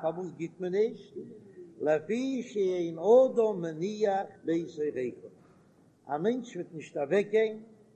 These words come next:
אין דער טיבער לאזן, דער הויז לייבן. דער ריבער נעמען מיר רוה, אז דריי חדשים איז נאך דארט און דא שפייז. די מחלוקת איז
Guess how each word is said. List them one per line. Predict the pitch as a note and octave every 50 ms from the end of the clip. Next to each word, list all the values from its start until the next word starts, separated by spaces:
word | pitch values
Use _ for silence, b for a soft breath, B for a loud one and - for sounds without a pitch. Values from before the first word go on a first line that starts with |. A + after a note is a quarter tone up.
| _ _ -
אין | C#3+ C#3
דער | D3+ D3 C3 C#3
טיבער | C3+ - F#3+ G#3+ G3+ G3+ G#3
לאזן, | G3 G3 G3 F#3+ F3 - D#3 F3+ F3+ E3+ - - - - - -
דער | C#3 C3+
הויז | B2+ D3 D3+ D3 D3 B2+ - - - - - - - - - -
לייבן. | A#2+ C#3+ C3+ A#2 G#2+ - - - - - _ _ _ _ _ _ _ _ _ _ _ _ -
דער | - C3 B2
ריבער | E3+ G#3+ F#3+ F#3+ G3
נעמען | F#3+ F#3 F#3 F3 F3 F3 E3
מיר | D#3+ D#3+ D3
רוה, | D#3 G3+ G#3 A3 A#3 C#4 D4+ - - - - - - - - - - - - - - - -
אז | C3+ D3 C#3 B2 B2+
דריי | D3 E3 F#3+ G#3+ A3 F#3+
חדשים | - F#3 E3+ - A3 C4 C4+ A3+ - A3+ A3 A3 G#3+ G#3+ - - -
איז | F3 D3+ C#3 -
נאך | D#3 -
דארט | C#3+ D3+ F#3 F#3+ F#3 F3+ F3+ E3
און | D3+ C#3+
דא | C#3+ D#3+ E3 D#3 D3+ D3+ - - - - _ _ - C3+ C3 -
שפייז. | A#2+ G#2+ - - - - _ - _ _ _ _ _ _ _ _ _ _ _ _
די | - C3+
מחלוקת | C#3 D3+ D#3 - D#3+ G3+ A#3+ B3+ B3 - - F3 E3 D3 - - - -
איז | A#3+ C#4 D4 C#4 - - - - - -